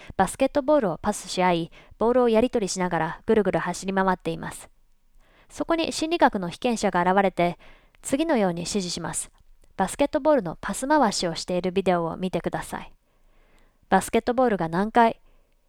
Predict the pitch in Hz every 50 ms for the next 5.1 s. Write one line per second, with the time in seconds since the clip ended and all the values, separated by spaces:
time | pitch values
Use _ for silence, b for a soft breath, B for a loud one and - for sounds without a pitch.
0 | _ - - - - 233 220 - 220 214 208 - - - 226 220 208 202 - -
1 | _ - - 240 - - 220 - 202 180 180 - 185 - - 170 160 165 - -
2 | - _ _ _ _ - - 190 - 175 180 - 170 - 170 170 160 - - -
3 | - - - - _ _ _ _ _ _ _ _ _ _ _ _ _ _ b b
4 | b b b b b - 339 339 339 349 - - - 359 359 330 269 220 214 220
5 | 220